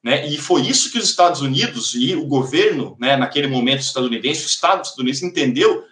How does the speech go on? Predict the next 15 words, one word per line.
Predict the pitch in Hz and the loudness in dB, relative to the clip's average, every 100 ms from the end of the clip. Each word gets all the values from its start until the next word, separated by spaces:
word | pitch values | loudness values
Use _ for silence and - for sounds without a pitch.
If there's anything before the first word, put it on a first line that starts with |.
| - | -2
da | 156 | 0
necessidade | 208 - 185 190 | 2 4 4 4
de | |
fazer | - 220 214 | 2 0 0
esse | - | -2
movimento | 208 208 202 214 | -4 -4 -4 -4
clássico, | - 240 233 - 151 | 2 2 4 0 -6
em | |
primeiro | 156 180 | 0 2
lugar, | 175 139 135 | 4 4 2
reprimir | 143 160 - 139 - - _ _ | 0 -2 -4 -4 -4 -6 _ _
fortemente, | - 147 143 120 131 175 | -2 0 2 0 -4 -4
porque | - 139 | -4 -4
foi | 135 135 131 | -2 -2 0
reprimido | 143 175 123 170 - 120 | -2 -2 -2 -2 -4 -8